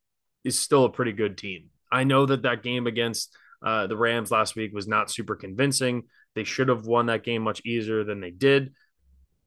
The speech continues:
The Panthers are playing, you know, defensively really well, but it's still Sam Darnold, right? And even when the Panthers won the last time we saw them, Sam Darnold had a touchdown, literally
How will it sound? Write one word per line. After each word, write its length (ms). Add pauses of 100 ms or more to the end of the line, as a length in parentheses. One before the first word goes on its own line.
(120)
The 60
Panthers 420
are 60
playing, 440 (280)
you 140
know, 100
defensively 680
really 220
well, 300
but 160
it's 160
still 440
Sam 340
Darnold, 380
right? 300
And 120
even 320 (260)
when 220
the 80
Panthers 440
won 240
the 80
last 280
time 120
we 80
saw 260
them, 160
Sam 260
Darnold 300
had 100
a 60
touchdown, 520
literally 500